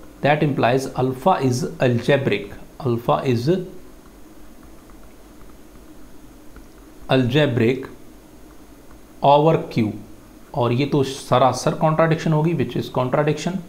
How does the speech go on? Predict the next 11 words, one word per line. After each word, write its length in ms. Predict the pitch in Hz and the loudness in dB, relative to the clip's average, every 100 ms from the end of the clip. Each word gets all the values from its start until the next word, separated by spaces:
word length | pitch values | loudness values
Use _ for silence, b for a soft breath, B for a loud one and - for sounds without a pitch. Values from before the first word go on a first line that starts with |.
| - - - - - - - - - - - - 156 | -16 -20 -20 -20 -20 -20 -20 -20 -20 -20 -20 -12 -4
which 240 | 123 120 | -4 0
is 240 | 147 170 170 - - | -2 -2 -4 -12 -8
contradiction, 800 | - 127 120 123 117 117 - 143 120 - - - - - - - - - - - - - - - - - - - - - | -2 -2 0 0 0 -4 -4 -4 -4 -12 -18 -18 -20 -20 -20 -20 -20 -20 -20 -20 -20 -20 -20 -20 -20 -20 -20 -20 -12 -6
क्योंकि 220 | 131 147 | -2 0
अभी 220 | 127 143 | 2 4
आपने 320 | 139 147 143 | 4 4 0
बोला 320 | 135 127 135 | 2 2 2
कि 140 | 156 180 | 2 0
ये 460 | 147 139 156 160 - | 2 2 2 2 0
algebraic 500 | 123 120 131 139 135 | 0 0 0 0 2
over 200 | 131 | 2